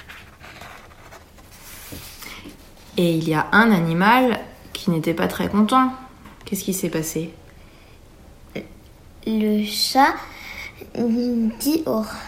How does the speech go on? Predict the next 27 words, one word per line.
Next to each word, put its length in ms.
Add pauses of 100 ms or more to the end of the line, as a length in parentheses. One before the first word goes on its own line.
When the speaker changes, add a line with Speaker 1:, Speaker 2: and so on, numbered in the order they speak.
(180)
Speaker 2:
c'est 260
trop 220
tôt. 520 (560)
Euh, 460 (1400)
tu 220
pourrais 480
venir 340
me 100
réveiller ? » 680 (1000)
Le 260 (480)
rat 260
lui 140
dit : « 200 (400)
Bien 200
sûr. » 400 (1200)
Speaker 1:
Donc 260
le 120
rat 500
promet 420
au 100
chat 500
de 180
venir 720 (100)
le 80
Speaker 2:
Le 100
Speaker 1:
réveiller. 380
Speaker 2:
réveiller. 260